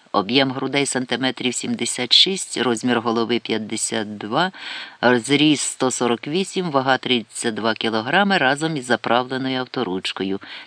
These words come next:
міряв його Сідалковський з ніг до голови. Цікаво, за рахунок чого досягається така чоловіча краса?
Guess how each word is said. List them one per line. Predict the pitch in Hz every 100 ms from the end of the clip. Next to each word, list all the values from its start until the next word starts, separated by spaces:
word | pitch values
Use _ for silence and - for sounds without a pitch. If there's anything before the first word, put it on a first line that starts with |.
| -
міряв | 110 107 104
його | 101 107
Сідалковський | - 104 104 95 143 160 - 127 101
з | 104
ніг | 110
до | 110 101
голови. | 98 95 95 - _ _ _
Цікаво, | - - - 104 95 98
за | -
рахунок | 120 - 175 165 -
чого | 170 170 202
досягається | 208 196 196 190 - 170
така | 175 170
чоловіча | - 165 160 - 147
краса? | 135 123 - -